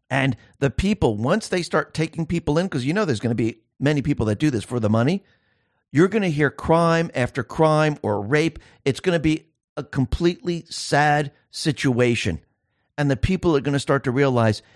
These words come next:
it shouldn't be this way. And let's see how this all plays out, because it's gonna be very interesting. But we could see why they're bringing in illegals. And we can see why they have the abortion clinics.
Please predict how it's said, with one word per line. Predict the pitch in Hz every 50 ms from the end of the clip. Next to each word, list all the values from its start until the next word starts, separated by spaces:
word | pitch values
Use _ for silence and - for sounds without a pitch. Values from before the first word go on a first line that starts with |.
| _ - - -
it | 151 - -
shouldn't | - - 156 139 - 123 113 - -
be | 113 110
this | 104 101 98 - -
way. | 95 87 78 - - _ _ _ _ _ _ _ _ _ _ _ _ _ _ _ _ _ -
And | 139 147
let's | 165 - 233 -
see | - 220 202
how | 170 180 175
this | 165 170 165 151
all | - 151 147 -
plays | - - 139 120 117 113 -
out, | 160 160 147
because | - 101 98 92
it's | -
gonna | 131 120
be | 107 110 107
very | 107 110 104 107
interesting. | 113 120 - 104 85 - _ _ _ _ _
But | - 156 175
we | 175 185
could | 165 185 160
see | - - 247
why | 240 214 196 196 196 196
they're | 185 160 143
bringing | 143 147 147 151 156 147 143
in | 143 139 139 139 123 - _ _ - 104
illegals. | 120 120 113 110 113 127 131 113 107 85 67 - - - - - -
And | - 143 147
we | 151 151
can | 151 165 160
see | - - 214 214
why | 190 175 175 165 160 151
they | 135 135 131
have | 127 123 101
the | 107 101
abortion | 98 98 104 117 131 143 156 - 170 151
clinics. | - 175 175 170 175 170 -